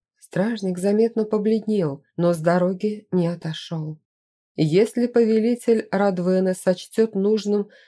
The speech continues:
наказать меня за выполнение его приказа,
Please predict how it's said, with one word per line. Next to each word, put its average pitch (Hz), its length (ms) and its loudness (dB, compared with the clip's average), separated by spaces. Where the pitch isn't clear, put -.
наказать 220 680 2
меня 196 360 2
за 190 140 0
выполнение 190 760 2
его 175 340 0
приказа, 165 760 -2